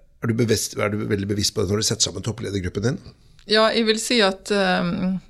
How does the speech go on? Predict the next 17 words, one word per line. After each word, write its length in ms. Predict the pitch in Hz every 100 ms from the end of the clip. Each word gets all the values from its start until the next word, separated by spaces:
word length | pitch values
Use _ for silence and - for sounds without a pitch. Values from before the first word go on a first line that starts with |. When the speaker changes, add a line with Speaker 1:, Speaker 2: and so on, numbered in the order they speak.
| - - -
Speaker 2:
eh, 460 | - - - 104 -
det 180 | 175
er 120 | 185 165
jo 80 | 170
et 160 | 185 -
ideal 640 | 180 185 175 190 254 165 - -
langt 240 | 170 143
på 120 | - 147
vei, 180 | 147 - -
ikke 180 | -
sant? 360 | 175 202 - - - - - - - -
Det 140 | 196
er 120 | 170
det 100 | 170
også 220 | 175 - 160
for 140 | 175
meg. 220 | 185 247